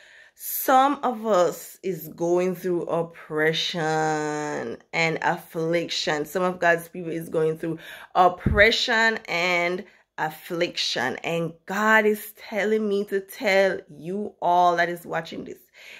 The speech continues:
and hearing this. And I hope you all hearing these words that I'm telling you, that I'm speaking unto you, that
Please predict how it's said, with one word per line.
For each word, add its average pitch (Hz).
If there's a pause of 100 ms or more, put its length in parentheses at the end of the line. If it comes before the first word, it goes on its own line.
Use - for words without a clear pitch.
and 165
hearing 165
this. - (840)
And 180
I 180 (100)
hope 185
you 185
all 170
hearing 170 (120)
these 165
words 147
that 156
I'm 156
telling 151
you, 156
that 156
I'm 160
speaking 160
unto 139
you, 143 (1080)
that 160